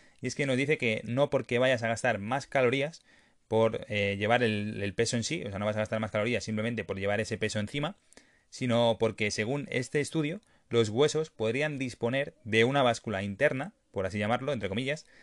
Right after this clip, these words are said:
que se alteraría al colocarte el chaleco con peso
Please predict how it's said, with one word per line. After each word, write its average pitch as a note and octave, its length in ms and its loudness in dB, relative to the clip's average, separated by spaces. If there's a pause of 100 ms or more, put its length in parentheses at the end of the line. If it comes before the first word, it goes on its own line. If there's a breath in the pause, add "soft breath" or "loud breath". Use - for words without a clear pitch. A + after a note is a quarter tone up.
(260 loud breath)
que A2+ 140 2
se A#2+ 160 0
alteraría A#2 840 2
al G#2+ 260 0
colocarte A#2+ 760 -2
el G#2+ 220 -4
chaleco A#2+ 560 -4
con C#3 260 0
peso - 380 -4